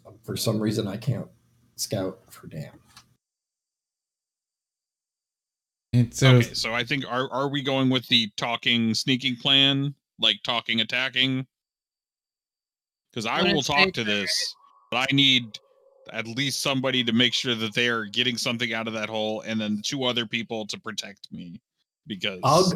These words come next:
Speaker 1: I'll
Speaker 3: I am
Speaker 1: follow
Speaker 3: tiny.
Speaker 1: her, and Thought can guard you. So we'll swing around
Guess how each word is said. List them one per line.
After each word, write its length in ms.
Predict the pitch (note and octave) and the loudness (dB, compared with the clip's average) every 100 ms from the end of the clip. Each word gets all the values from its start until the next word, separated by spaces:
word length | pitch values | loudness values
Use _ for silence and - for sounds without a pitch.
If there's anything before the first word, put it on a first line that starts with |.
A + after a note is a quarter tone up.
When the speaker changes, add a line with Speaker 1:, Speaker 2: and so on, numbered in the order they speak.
| F2+ | 2
Speaker 1:
I'll 160 | D3 F#3+ | 4 4
Speaker 3:
I 40 | |
am 100 | F#3+ | 4
Speaker 1:
follow 360 | C#3+ D3+ E3 E3 | 4 6 4 4
Speaker 3:
tiny. 160 | D#3 G#2 | 4 2
Speaker 1:
her, 520 | C#3 D3 E3 G3 - _ _ _ _ _ _ _ _ _ _ _ _ _ _ _ - | 4 4 2 -2 -8 _ _ _ _ _ _ _ _ _ _ _ _ _ _ _ -2
and 800 | B2 B2 B2 A#2+ A#2+ A2+ A2+ - _ _ _ _ - | 0 0 0 0 0 -2 -6 -12 _ _ _ _ 0
Thought 360 | B2 C#3 - | 2 2 -2
can 220 | - C#3 A#2 | -2 2 6
guard 360 | A#2+ A#2+ G#2+ | 8 10 8
you. 340 | G#2+ C3+ A3+ - _ _ _ _ _ _ - | 6 6 4 0 _ _ _ _ _ _ -8
So 180 | - B2 | 2 4
we'll 160 | B2+ D3+ | 6 4
swing 300 | - D3 C#3 | 4 2 2
around 680 | C#3 C#3 D#3 F3 F3 F3 | 2 2 2 2 0 -2